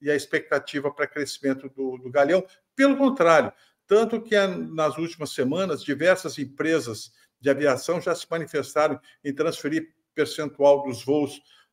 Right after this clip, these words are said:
para o Galeão, inclusive, algumas com percentual menor aumentaram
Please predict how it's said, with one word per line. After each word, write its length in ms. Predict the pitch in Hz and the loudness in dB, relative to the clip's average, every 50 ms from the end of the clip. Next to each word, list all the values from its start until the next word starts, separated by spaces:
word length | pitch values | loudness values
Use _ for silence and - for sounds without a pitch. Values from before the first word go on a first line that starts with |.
| _ _ | _ _
para 720 | - 135 135 135 135 131 131 123 120 117 117 117 113 123 127 | 0 0 2 2 2 2 2 2 2 0 0 -2 -2 -2 -4
o 440 | 120 120 117 117 113 113 107 110 104 | -6 -6 -6 -6 -8 -8 -10 -12 -6
Galeão, 480 | 110 127 127 120 120 135 156 190 202 190 | -2 -2 0 2 4 6 6 6 6 2
inclusive, 480 | - - - 131 113 - 160 160 160 151 139 139 143 - 127 120 | -2 -6 -8 -10 -6 -6 -6 -4 -2 -2 -2 -2 -4 -8 -10 -8
algumas 420 | 123 117 120 120 131 139 135 - | -6 -6 -6 -6 -8 -8 -10 -10
com 100 | - _ _ | -10 _ _
percentual 520 | - 139 123 - - 127 127 - 135 139 | -4 -4 -4 -4 -6 -10 -8 -6 -4 -2
menor 340 | 135 131 127 131 139 151 151 | -2 0 0 2 2 2 4
aumentaram 800 | 147 143 147 151 139 123 135 - 160 170 175 165 147 127 110 - | 2 2 2 2 -2 -2 0 0 2 4 4 4 2 2 -2 -4